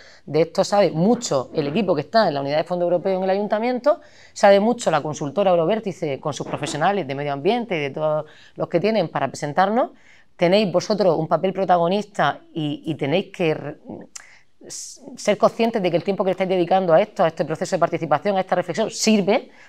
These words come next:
porque gracias a eso el, el, el barrio se está transformando. Y entonces me comentaba Nuria ayer, ¿no? Y, y todo esto lleva una parte, alcaldesa, pues, lógicamente de sostenibilidad, de eficiencia energética, todo lo que tú quieres, que son objetivos del cambio climático, bueno, todo este tema de la agenda, ¿no? Pero tiene una parte que es también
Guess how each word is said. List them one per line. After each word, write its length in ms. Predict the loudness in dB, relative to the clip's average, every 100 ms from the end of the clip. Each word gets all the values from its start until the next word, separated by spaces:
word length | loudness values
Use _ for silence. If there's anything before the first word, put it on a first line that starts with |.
| -4
porque 220 | -4 2
gracias 360 | 2 2 0
a 60 | 2
eso 220 | 2 2
el, 120 | -2 -4
el, 380 | -6 -4 -6 -6
el 60 | 2
barrio 400 | 2 4 0 -8 -10
se 120 | -4
está 120 | -2
transformando. 720 | 0 2 2 2 2 2 -2 -4 -20 -6
Y 80 | -2
entonces 240 | 0 0
me 100 | 0
comentaba 420 | 0 0 2 2 2
Nuria 260 | 2 2
ayer, 260 | 2 2 0
¿no? 200 | 0 0
Y, 280 | 0 -4 -6
y 80 | -4
todo 160 | -2
esto 160 | -2 -2
lleva 140 | -4
una 100 | -2
parte, 320 | 0 -2 0
alcaldesa, 460 | 0 0 -2 -2 -4
pues, 120 | -4 -6
lógicamente 420 | -4 -2 0 -2
de 80 | -4
sostenibilidad, 600 | -6 -8 -8 -2 0 0
de 80 |
eficiencia 260 | -2 -6 -4
energética, 500 | -4 -4 -4 -2 -4 -6 -20 -20 _
todo 140 | -2
lo 60 | 0
que 60 |
tú 120 | -2 -2
quieres, 180 | -6
que 180 | -4 -8
son 200 | -4 -4
objetivos 360 | -2 -4 -4 -2
del 120 | -2
cambio 240 | -2 -2 -2
climático, 420 | 0 0 -2 -8
bueno, 160 | -6
todo 80 | -4
este 160 | -4 -2
tema 300 | 0 0 -4 -12 -18 -20
de 100 | -2 0
la 60 |
agenda, 380 | 0 -2 0 0
¿no? 120 | -2 -8 -20 -20 -2
Pero 180 | 2 2
tiene 160 | 2
una 120 | 0
parte 380 | 2 0 2 -2
que 240 | 2 0 0
es 100 | -2
también 520 | -4 -2 -2 -4